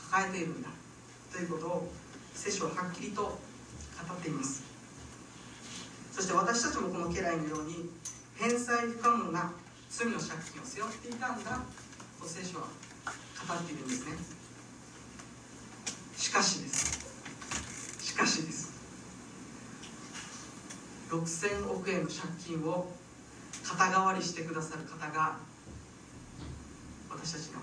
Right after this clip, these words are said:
おられたんですね。「お前のその全ての借金、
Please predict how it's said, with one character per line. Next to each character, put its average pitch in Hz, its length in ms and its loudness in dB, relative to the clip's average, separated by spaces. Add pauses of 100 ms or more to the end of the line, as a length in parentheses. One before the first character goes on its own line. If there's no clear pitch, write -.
お 151 60 -4
ら 147 100 -2
れ 151 80 -2
た 160 100 -4
ん 160 100 0
で - 60 -6
す 156 100 -6
ね。 160 260 0 (1400)
「お 156 40 -2
前 170 280 2
の 175 80 0
そ 180 160 0
の 180 200 0 (580)
全 269 380 4
て - 60 2
の - 80 0
借 160 120 -4
金、 160 100 -4